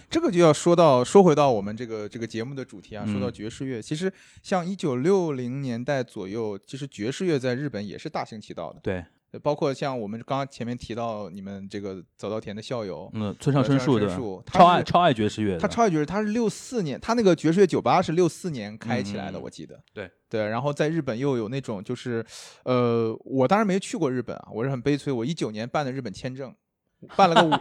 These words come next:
Speaker 2: <laughs>
Speaker 1: 办了个五年的日本签证，
Speaker 2: 办了个五年签，
Speaker 1: 对，
Speaker 2: 然后
Speaker 1: 就想说大，大开杀戒，对吧？
Speaker 2: 对，对，对，对。
Speaker 1: 等到这个签证拿下来之后，每周末都要去一下，<laughs> 结果现在就到现在剩两年了，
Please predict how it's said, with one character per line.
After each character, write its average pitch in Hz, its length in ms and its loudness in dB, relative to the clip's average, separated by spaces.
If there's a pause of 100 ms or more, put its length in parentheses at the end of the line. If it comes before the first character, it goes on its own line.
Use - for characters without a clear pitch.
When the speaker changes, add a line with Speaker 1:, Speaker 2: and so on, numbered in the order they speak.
Speaker 2:
<laughs> - 160 -4
Speaker 1:
办 220 100 8
了 190 80 4
个 190 80 6
五 143 160 2
年 120 160 0
的 170 80 2
日 170 80 -2
本 160 100 -2
签 156 80 -4
证， - 0 -
Speaker 2:
办 - 0 -
了 165 60 -2
个 127 60 -2
五 117 60 -2
年 110 160 2
签， 151 200 6
Speaker 1:
对， 131 120 6
Speaker 2:
然 131 100 6
后 151 80 8
Speaker 1:
就 131 100 12
想 127 140 4
说 160 100 0
大， 165 360 -2
大 175 200 0
开 175 220 4
杀 170 220 4
戒， 170 180 4
对 143 100 6
吧？ 117 140 6
Speaker 2:
对， 110 120 6
对， - 20 4
对， 110 80 6
对。 - 20 6
Speaker 1:
等 170 140 6
到 165 40 2
这 156 80 -6
个 160 200 2
签 190 180 -2
证 180 80 0
拿 151 160 0
下 180 80 6
来 147 160 4
之 147 100 -2
后， 151 220 0 (300)
每 139 200 -4
周 226 140 8
末 233 160 8
都 180 80 8
要 185 100 10
去 190 220 2
一 160 60 2
下， 180 120 2 (220)
<laughs> - 240 -10
结 143 100 -2
果 151 120 2
现 156 120 -2
在 160 160 4
就 139 160 2
到 147 200 4
现 147 120 -8
在 139 120 -4
剩 139 160 -8
两 107 160 -6
年 98 120 -12
了， 117 80 -14